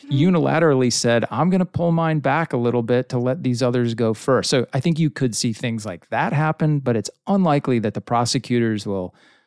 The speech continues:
Speaker 2: you know, get on the phone with each other and draw straws as to see who goes first.
Speaker 1: No, and Chutkan calls people. She said in the trial date setting hearing that I, that I was at, uh, in person that she had spoken to, uh, another judge in another case and,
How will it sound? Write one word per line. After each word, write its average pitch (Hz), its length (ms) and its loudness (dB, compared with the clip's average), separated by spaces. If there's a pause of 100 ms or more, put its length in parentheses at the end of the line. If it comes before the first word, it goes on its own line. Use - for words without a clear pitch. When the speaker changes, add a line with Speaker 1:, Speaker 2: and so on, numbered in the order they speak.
(240)
Speaker 2:
you 120 120 0
know, 101 140 2
get 117 180 -2
on 131 120 0
the 110 60 0
phone 127 280 0
with 110 120 0
each 104 180 -2
other 101 300 0
and 98 160 -4
draw 107 200 -2
straws 107 500 -2
as 90 140 -8
to 104 60 -6
see 104 220 -4
who 104 60 -6
goes 92 200 -8
first. - 540 -14
Speaker 1:
No, 254 240 -2
and 180 100 -4
Chutkan 269 400 -2
calls 156 240 0
people. 165 460 -2
She 214 160 -4
said 214 220 0
in 185 100 0
the 165 60 0
trial 170 340 -2
date 160 360 -2 (180)
setting 151 600 -2 (100)
hearing 156 540 -2
that 147 160 -2
I, 131 160 -2
that 147 240 -4
I 147 100 -2
was 143 160 -4
at, 143 400 -4 (100)
uh, 151 280 -4
in 147 160 -4
person 151 400 -2
that 139 140 -4
she 165 240 -4
had 147 200 -4
spoken 139 400 -6
to, 139 340 -2 (540)
uh, 135 260 -4
another 143 280 -2
judge 139 340 -2
in 147 80 -2
another 139 280 -4
case 156 420 -4
and, 139 200 -4